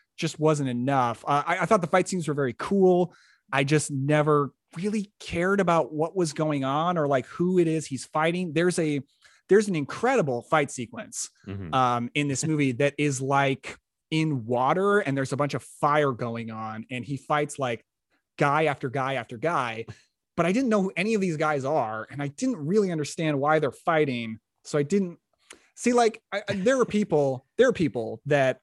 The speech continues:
Speaker 1: just love to see fight scenes, just love it. And it doesn't really matter what's going on. And I respect those people. I think that's awesome. I'm just not one of those people. I have to care about the protagonist in an action movie. Like, I have to care about the mission.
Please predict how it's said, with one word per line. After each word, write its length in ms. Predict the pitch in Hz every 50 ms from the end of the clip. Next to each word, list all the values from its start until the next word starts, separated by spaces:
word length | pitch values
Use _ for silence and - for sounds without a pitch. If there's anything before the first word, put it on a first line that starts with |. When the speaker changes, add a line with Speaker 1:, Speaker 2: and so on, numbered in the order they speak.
| - 135
Speaker 1:
just 220 | - 175 160 -
love 260 | 143 147 156 151 143 123
to 80 | 143
see 160 | - - 131
fight 240 | 113 - 113 110 107
scenes, 500 | - - 117 - - - - - - - _ _ _ _ -
just 200 | - 143 127 -
love 260 | 131 131 135 127 113 117
it. 120 | - -
And 80 | 127 131
it 80 | 135 135
doesn't 260 | 165 165 160 135 123
really 240 | 135 156 151 151 143
matter 260 | 139 135 131 123 123
what's 160 | 120 117 -
going 240 | - 127 113 110 110
on. 200 | 113 104 107 110 -
And 120 | 127 139
I 40 | 143 147
respect 420 | 151 151 - - - 160 151 -
those 160 | - 139 135
people. 300 | - - 143 139 147 135
I 60 | 120
think 160 | 113 - 127 -
that's 180 | 127 120 -
awesome. 360 | 135 127 127 123 - 127 127 -
I'm 220 | 127 135 135 135
just 280 | - - 170 160 - -
not 340 | 131 131 135 131 135 - 151
one 120 | 139 135
of 80 | 131 123
those 160 | 120 113 -
people. 520 | - - 120 117 - 139 139 139 135 - - - - - -
I 60 | 120
have 380 | - - - 151 147 147 -
to 100 | - 139
care 320 | - - 123 123 120 120 127
about 240 | 120 127 120 113 -
the 80 | 127
protagonist 720 | - 127 110 - 123 113 110 110 120 120 120 120 - - 127
in 60 | 117
an 80 | 113
action 360 | 113 113 117 - - 139 131 127
movie. 240 | 131 131 139 143
Like, 140 | 131 117 113
I 80 | 120 113
have 220 | 107 127 120 - -
to 60 | 117
care 240 | - - 123 120 117
about 220 | 120 120 110 -
the 60 | 110
mission. 560 | 104 107 131 120 120 - - 180 196 208 214